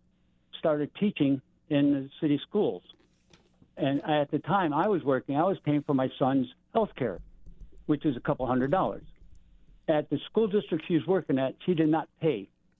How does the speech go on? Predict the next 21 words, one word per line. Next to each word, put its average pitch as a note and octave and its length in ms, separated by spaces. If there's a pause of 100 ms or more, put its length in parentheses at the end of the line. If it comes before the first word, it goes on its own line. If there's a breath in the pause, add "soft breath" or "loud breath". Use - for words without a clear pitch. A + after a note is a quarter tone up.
(520)
health D3+ 220
care, G#2+ 200 (180)
family D#3 440
or C#3 360 (220)
individual. C3 520 (540)
So D#3+ 80
I D#3 240
said, C#3+ 240
"Would D3 180
you D3+ 80
please F3 280 (100)
pick D3+ 160
up D3+ 140 (720)
my C#3+ 240
son's, C#3+ 280 (280)
um, A#2 380 (520)
health G#3+ 220
care?" A2 240 (380)
She E3+ 200
says, E3+ 180
"No, D3 240